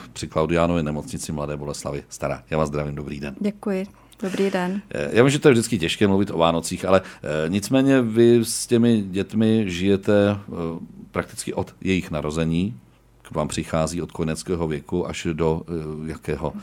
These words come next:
Speaker 1: stáří dítěte?
Speaker 2: Tak není to pravidlem. Děti k nám přicházejí v různém věku podle toho, do jaké situace tíživé se dostanou. Ale my jsme zařízení zdravotnické přednostně pro děti nejnižší věkové kategorie,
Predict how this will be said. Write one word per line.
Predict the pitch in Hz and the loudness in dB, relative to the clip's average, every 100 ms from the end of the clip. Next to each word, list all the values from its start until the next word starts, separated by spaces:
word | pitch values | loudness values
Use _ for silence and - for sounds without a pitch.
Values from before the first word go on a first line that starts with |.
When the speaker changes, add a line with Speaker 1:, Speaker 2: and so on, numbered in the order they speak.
| - - | -16 -14
Speaker 1:
stáří | - 80 73 67 69 67 | -4 -2 0 -4 -10 -12
dítěte? | 71 - 73 - 65 | -14 -8 -8 -6 -4
Speaker 2:
Tak | 220 214 | -2 -2
není | 202 214 | -2 -2
to | 214 | -4
pravidlem. | 214 170 180 165 160 170 - - | -4 -4 -2 -2 -2 -2 -4 -6
Děti | 170 180 202 | -6 -6 -4
k | 202 | -2
nám | 196 | -2
přicházejí | 196 196 - 190 202 208 202 | -4 -8 -6 -4 -2 -2 -2
v | 190 | -4
různém | 175 170 180 180 | -6 -6 -6 -4
věku | 175 175 185 | -4 -6 -10
podle | - 175 | -6 -6
toho, | 190 185 190 | -4 -4 -2
do | |
jaké | 175 170 180 | -4 -4 -6
situace | 180 - - 175 175 - | -6 -8 -4 -4 -4 -10
tíživé | 175 170 180 175 | -10 -8 -4 -4
se | 175 175 | -4 -8
dostanou. | 156 - 175 160 139 - | -8 -6 -2 -2 -2 -4
Ale | 170 160 170 170 | -4 -4 -4 -4
my | 185 170 | -4 -6
jsme | - 214 | -4 -4
zařízení | 196 185 202 190 202 196 151 165 | -2 -2 -2 -4 -2 -2 -2 -2
zdravotnické | 160 160 175 180 - - 185 | -4 -4 -4 -6 -6 -6 -6
přednostně | 180 180 180 190 - 190 | -4 -4 -4 -6 -6 -8
pro | 185 185 | -4 -4
děti | 180 175 196 | -4 -4 -2
nejnižší | 165 165 180 - | -2 -2 -4 -4
věkové | 180 170 202 190 | -4 -4 -4 -4
kategorie, | 180 156 165 156 160 160 156 | -4 -6 -4 -4 -2 -2 -2